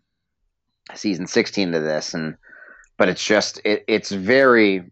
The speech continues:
it's very shocking to see so many people, especially characters who were beloved and had been there for such a long time, leave the promotion. Um, it'll be interesting to see how that, how that affects, uh,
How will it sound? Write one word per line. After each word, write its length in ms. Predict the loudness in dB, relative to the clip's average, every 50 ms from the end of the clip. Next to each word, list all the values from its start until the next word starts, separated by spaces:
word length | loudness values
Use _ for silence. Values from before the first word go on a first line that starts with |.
| _ -12
it's 160 | -12 -10 -2
very 300 | 0 2 2 2 2 0
shocking 520 | 0 2 2 2 2 2 -2 -8 -16 -16
to 60 | -16
see 220 | -16 -16 -18 -18 -18
so 300 | -16 -12 -8 -8 -8 -6
many 180 | -8 -10 -12 -12
people, 300 | -10 -10 -10 -8 -8 -8
especially 460 | -8 0 2 2 2 2 0 -2 -4
characters 540 | 0 0 2 2 2 0 -2 -4 -6 -6 -4
who 120 | -4 -2
were 300 | 0 0 0 0 -2 -4 _ _ _ _ _ _ _ _ _ _ -4
beloved 420 | -2 2 4 4 4 4 2 0
and 120 | -4 -8
had 120 | -10 -10 -8
been 200 | -8 -6 -6 -6
there 160 | -8 -10 -10
for 160 | -12 -14 -12
such 200 | -10 -10 -8 -6
a 60 | -4
long 300 | -2 0 0 0 -2 -4
time, 340 | -4 -2 0 0 0 0 -2
leave 240 | -4 -4 -4 -4 -6
the 80 | -8 -8
promotion. 840 | -8 -6 -4 -2 -2 0 0 0 0 -2 -4 -8 -10 -12 -14 -18 _ _ _ _ _ _ _ _ _
Um, 380 | -2 2 2 2 2 0 -4 -10 _ _ _ _ _ _ _ _ -2
it'll 160 | 0 0 2
be 120 | 2 0
interesting 260 | -2 -2 -4 -6 -6
to 60 | -6 -4
see 120 | -2 2
how 140 | 2 2 4
that, 220 | 4 2 2 0 -2 -2
how 160 | 0 0 2
that 160 | 2 2 0
affects, 580 | 0 0 0 0 0 0 -2 -6 -8 -8 -10 -14 _ _ _ _ _ -2
uh, 360 | 0 2 2 2 2 0 -4